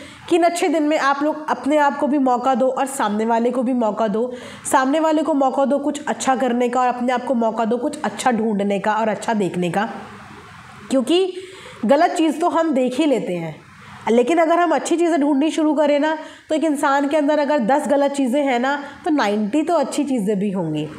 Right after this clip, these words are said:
तो क्यों ना इस नवरात्रों के नौ दिनों में हम अच्छी-अच्छी चीज़ें देख के ही वीडियोज़ पे फोकस करते हैं और अच्छी-अच्छी चीज़ें देख के ही हम लोग बात करते हैं।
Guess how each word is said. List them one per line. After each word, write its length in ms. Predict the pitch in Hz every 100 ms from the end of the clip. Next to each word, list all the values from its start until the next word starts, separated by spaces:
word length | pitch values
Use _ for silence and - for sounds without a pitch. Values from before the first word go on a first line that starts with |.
| - - - 277
तो 60 |
क्यों 280 | 294 330 381
ना 200 | 359 381 370 - - - - -
इस 160 | 311
नवरात्रों 480 | 302 269 277 277 320
के 120 | 302
नौ 320 | 294 254 269
दिनों 260 | 294 302 269
में 320 | 240 269 - - - -
हम 300 | 277 302 - 277
अच्छी-अच्छी 560 | - - 381 494 494
चीज़ें 340 | 330 302 269 240
देख 200 | 226 233
के 60 | 240
ही 340 | 240 277 285 - - -
वीडियोज़ 460 | 208 254 262 277 277
पे 60 |
फोकस 400 | 285 247 247 247
करते 280 | 247 240 240
हैं 80 | 240
और 100 | 254
अच्छी-अच्छी 400 | 247 247 262 269
चीज़ें 280 | 240 220 226
देख 180 | 208 -
के 60 |
ही 140 | 220 233
हम 160 | 202
लोग 120 | 233
बात 300 | 240 202 151 -
करते 240 | 147 -
हैं। 160 | 147 147